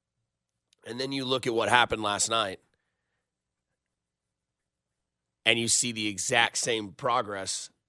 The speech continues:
over and over and over again. And it is Patrick Mahomes looking for number four, number four looking for number fifteen,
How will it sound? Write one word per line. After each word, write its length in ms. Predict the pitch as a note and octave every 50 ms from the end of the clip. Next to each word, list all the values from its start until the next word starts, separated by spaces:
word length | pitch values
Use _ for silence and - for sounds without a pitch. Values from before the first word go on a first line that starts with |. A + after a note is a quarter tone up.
| _ _ _ _ _ _ _ _ -
over 400 | - C3+ C3+ C3 A#2 B2 G#2+ G2
and 140 | F#2 F2 E2+ -
over 400 | G#2+ A#2 B2 A#2+ A#2+ A2 G#2+ G#2
and 120 | G2 F#2+ F2+
over 300 | F#2+ A#2 A#2+ A2+ A2 G#2
again. 220 | F#2+ F#2 G2+ F#2+
And 100 | F#2+ G2+
it 100 | G#2+ G2+
is 160 | G2 F2+ -
Patrick 360 | - - C3+ C3 A#2 B2 A2+
Mahomes 440 | A2 G#2+ G2+ A#2+ B2 A#2 G2+ F#2 D#2+
looking 280 | F#2+ B2 A#2+ G#2+ A#2+ A2+
for 120 | F#2+ A2
number 240 | A2 G#2+ G#2+ G2+ G2
four, 320 | F2+ - A2+ G#2 G2 E2+
number 220 | E2 G2 A#2+ A#2 A2
four 300 | - - B2 B2 A#2 G2+
looking 340 | G2 A2 B2 - A#2+ B2 G#2+
for 100 | A#2+ A#2
number 220 | A#2 A#2 G#2+ G#2
fifteen, 560 | G2+ - G#2+ G2 - - A#2+ A#2+ A2+ G2+ E2+